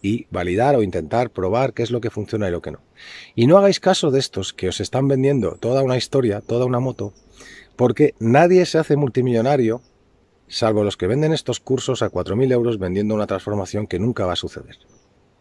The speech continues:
Y me refiero a todos aquellos que veis que "te voy a transformar la vida", que aparentemente detrás ves un, han alquilado un coche, una oficina,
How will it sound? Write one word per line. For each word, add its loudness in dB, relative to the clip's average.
Y -2
me -2
refiero 4
a 0
todos -4
aquellos -4
que -6
veis -4
que -10
"te -10
voy -6
a -6
transformar -6
la -6
vida", -4
que -4
aparentemente 0
detrás -2
ves -6
un, -6
han -6
alquilado -4
un -6
coche, -4
una -2
oficina, -4